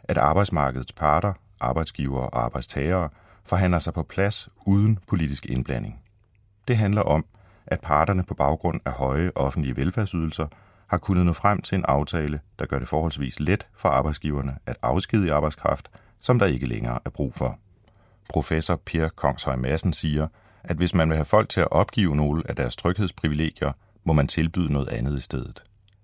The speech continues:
Det er kernen i flexicurity-strategier. Han plejer her at bruge billedet af en linedanser,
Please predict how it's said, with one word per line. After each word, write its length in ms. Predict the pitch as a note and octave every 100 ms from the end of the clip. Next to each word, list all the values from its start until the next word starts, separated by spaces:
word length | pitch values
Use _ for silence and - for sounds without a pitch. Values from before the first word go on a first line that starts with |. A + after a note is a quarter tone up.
| _
Det 60 | -
er 60 | B2+
kernen 540 | - C#2+ C#2+ E2 E2
i 80 | -
flexicurity-strategier. 1400 | - D2+ - D2+ C#2 C2 B1+ B1 - A#1+ - - - - - _ _ _ _ _ _ _ _ _ -
Han 120 | F2+
plejer 260 | F#2 G#2+
her 200 | G#2+ G#2
at 80 | D#2+
bruge 240 | - E2+ F2+
billedet 420 | D2 D2 F2+ E2+
af 60 | C2+
en 60 |
linedanser, 680 | C2 C#2+ F#2 G#2 D2+ D2 D2+